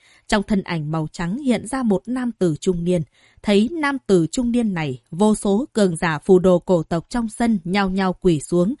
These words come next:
bái kiến tiên tổ, là tổ tiên của phù đồ cổ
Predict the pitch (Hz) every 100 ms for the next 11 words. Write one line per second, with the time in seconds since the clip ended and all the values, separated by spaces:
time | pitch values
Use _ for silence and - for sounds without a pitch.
0 | - _ - 214 269 - 226 247 359 -
1 | 285 240 - 175 123 - _ _ - 220
2 | 214 202 190 - 311 302 - 196 165 -
3 | 180 170 160 175